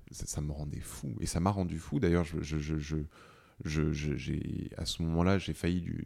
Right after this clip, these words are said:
lui envoyer, mais des, des horreurs à la, à la figure, en fait. Aujourd'hui qu'on est vivant, tu vois, mon frère et moi, euh, euh,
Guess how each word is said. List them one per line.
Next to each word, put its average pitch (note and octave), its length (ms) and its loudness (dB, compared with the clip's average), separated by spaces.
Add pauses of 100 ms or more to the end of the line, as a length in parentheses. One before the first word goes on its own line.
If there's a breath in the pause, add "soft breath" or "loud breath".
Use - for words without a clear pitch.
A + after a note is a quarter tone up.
(140)
lui D#2+ 180 -4
envoyer, D#2+ 440 -2
mais D#2 160 -8
des, - 280 -8 (380 soft breath)
des D#2 160 0
horreurs G2 380 6
à E2 60 0
la, D#2 80 0
à D#2 200 -4
la D2+ 100 2
figure, B2+ 320 -4
en D#2+ 80 -2
fait. - 300 -8 (1300 soft breath)
Aujourd'hui F#2 360 8
qu'on F#2+ 180 4
est F2+ 120 6
vivant, F2+ 580 2
tu - 120 -8
vois, E2+ 80 2
mon D#2+ 160 -4
frère E2+ 260 0
et E2 60 2
moi, E2+ 340 0
euh, E2 120 -2 (1900 soft breath)
euh, F2 180 -10